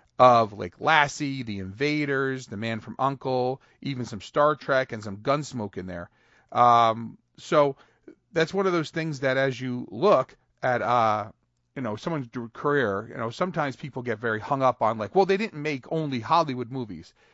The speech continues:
If, you know, directors, if you're working, you're making money, and if you're directing a T V movie or a T V series or whatever it might be, uh, you know, it,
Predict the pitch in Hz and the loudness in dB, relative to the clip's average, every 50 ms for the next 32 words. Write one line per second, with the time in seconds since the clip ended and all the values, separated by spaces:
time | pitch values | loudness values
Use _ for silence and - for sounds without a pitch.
0 | _ _ _ _ _ _ - 151 151 180 196 175 156 143 123 135 131 135 170 226 | _ _ _ _ _ _ -12 -4 0 2 2 4 2 0 -2 -4 -2 0 0 0
1 | - - 185 170 151 135 120 - - - 123 110 196 220 190 135 110 113 156 214 | 0 0 -2 -2 -2 -4 -6 -8 -10 -10 -8 -6 -2 -2 -2 -2 0 2 2 2
2 | - - 135 120 117 120 123 143 143 - - 110 123 151 156 127 113 113 120 123 | 0 -2 -6 -6 -4 -4 -4 -4 -6 -6 -6 -6 -2 -2 0 0 -2 -4 -6 -6
3 | 107 101 101 107 - _ _ _ _ - 95 - 120 123 127 143 151 - - 135 | -8 -8 -10 -12 -14 _ _ _ _ -14 -12 -10 -8 -4 -2 -2 -2 -2 -4 -8
4 | 117 - - - 196 196 165 180 175 180 180 180 175 156 165 160 139 107 95 - | -10 -10 -8 -8 -8 -6 -6 -6 -6 -6 -4 -6 -4 -6 -6 -4 -4 -4 -6 -8
5 | _ - - 190 175 160 170 165 - - - 160 156 151 156 156 151 147 131 123 | _ -12 -10 -10 -10 -10 -10 -12 -12 -10 -10 -8 -6 -6 -6 -6 -8 -8 -8 -8
6 | 104 104 139 165 175 170 160 156 113 104 135 131 127 - - 151 147 135 120 - | -8 -6 -4 -4 -4 -4 -4 -6 -6 -6 -6 -6 -6 -6 -6 -6 -6 -6 -6 -10
7 | _ _ _ _ _ _ _ _ _ _ - - 127 131 131 131 131 143 143 - | _ _ _ _ _ _ _ _ _ _ 0 4 6 6 6 6 4 2 0 -2
8 | 170 180 160 147 127 - 160 160 | 0 0 2 0 0 -2 -4 -6